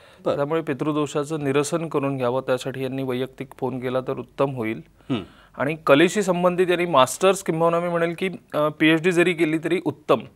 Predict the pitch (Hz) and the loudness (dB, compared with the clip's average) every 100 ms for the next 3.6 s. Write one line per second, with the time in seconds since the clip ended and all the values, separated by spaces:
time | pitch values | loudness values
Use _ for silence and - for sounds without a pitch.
0 | _ _ - 131 92 135 165 170 - 123 | _ _ -8 -6 -4 -4 -2 -2 -6 -8
1 | - - 131 139 139 143 139 156 127 147 | -8 -4 0 0 0 0 0 4 4 4
2 | 156 143 143 143 143 139 151 151 147 151 | 2 0 0 0 0 0 2 0 0 0
3 | 147 147 151 131 156 | 0 0 0 0 -2